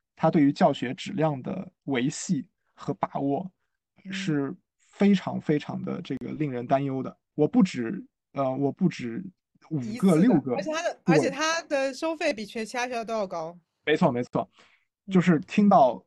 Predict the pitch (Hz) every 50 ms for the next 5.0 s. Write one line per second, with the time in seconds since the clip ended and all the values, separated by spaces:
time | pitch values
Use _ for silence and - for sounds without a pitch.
0 | _ _ - 147 139 135 139 - 143 139 - 160 151 131 151 156 139 123 - 156
1 | 127 123 131 131 123 120 120 - 147 139 135 131 117 110 117 - - - 147 143
2 | - 160 131 127 - - - 131 185 185 - - 135 - _ - 165 165 170 165
3 | 147 120 - - - 175 160 160 175 156 127 - - - - - _ _ _ _
4 | _ _ _ _ _ _ _ - 139 160 - - 131 120 110 - - 151 139 123